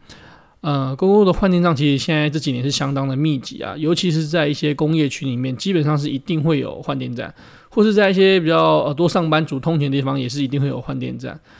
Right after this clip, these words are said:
那我记得最近新闻才有播嘛，就中油之后的所有换电站都被 Gogoro 给标下来了，所以基本上以后就是有中油的加油站就会有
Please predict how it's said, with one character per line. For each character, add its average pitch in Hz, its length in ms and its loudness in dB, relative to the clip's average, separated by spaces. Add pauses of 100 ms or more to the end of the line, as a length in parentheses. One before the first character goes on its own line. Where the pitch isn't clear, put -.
(300)
那 208 140 0
我 160 80 4
记 190 160 -4
得 147 380 0
最 180 180 0
近 165 280 -2
新 165 180 -4
闻 147 100 -2
才 135 80 -2
有 131 80 -2
播 127 220 -6
嘛， 123 160 -4
就 131 140 -2
中 175 280 0
油 127 320 0
之 - 160 -6
后 165 220 0
的 131 160 -2
所 156 200 -2
有 139 60 -2
换 147 160 -2
电 139 140 -2
站 143 160 -2
都 143 80 -2
被 131 360 -2 (380)
Gogoro 175 380 4
给 131 140 -2
标 123 260 -6
下 120 240 -6
来 - 140 -12
了， - 120 -12
所 196 140 2
以 190 60 8
基 226 160 0
本 190 100 6
上 185 120 4
以 147 60 2
后 156 60 2
就 165 60 2
是 165 140 -2
有 139 140 0
中 190 240 0
油 156 120 4
的 143 60 2
加 156 120 2
油 135 80 4
站 135 200 0
就 131 100 -2
会 131 160 0
有 117 260 -6